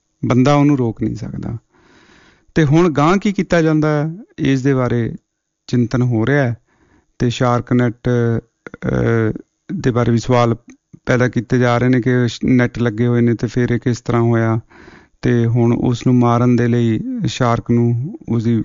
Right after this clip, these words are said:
ਖੋਜ ਕੀਤੀ ਜਾ ਰਹੀ ਹੈ, ਭਾਲਿਆ ਜਾ ਰਿਹਾ, ਕਿਉਂਕਿ ਇਹ ਵੀ ਸ਼ੇਰਾਂ ਵਾਂਗਰੇ ਹੁੰਦੀਆਂ ਨੇ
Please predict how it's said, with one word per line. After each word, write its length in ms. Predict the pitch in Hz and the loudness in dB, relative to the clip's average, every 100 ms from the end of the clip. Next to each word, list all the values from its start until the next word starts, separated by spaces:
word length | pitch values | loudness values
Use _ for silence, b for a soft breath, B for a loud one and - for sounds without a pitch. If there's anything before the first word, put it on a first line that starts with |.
| - | -2
ਖੋਜ 240 | 131 120 | -2 -2
ਕੀਤੀ 340 | 117 120 127 120 | -2 -4 0 0
ਜਾ 160 | 120 | 0
ਰਹੀ 140 | 120 120 | 0 -2
ਹੈ, 60 | |
ਭਾਲਿਆ 400 | 117 131 117 113 | 0 0 2 2
ਜਾ 120 | 113 | 2
ਰਿਹਾ, 100 | 120 | 0
ਕਿਉਂਕਿ 420 | 120 151 147 175 160 B B B B - | 0 0 2 0 -2 B B B B 0
ਇਹ 80 | 175 | 2
ਵੀ 100 | 208 | 2
ਸ਼ੇਰਾਂ 380 | - 151 151 160 | 2 2 4 4
ਵਾਂਗਰੇ 340 | 156 156 165 | 2 2 0
ਹੁੰਦੀਆਂ 420 | 147 113 113 120 | 0 -2 -2 -2
ਨੇ 220 | 113 104 | -2 -2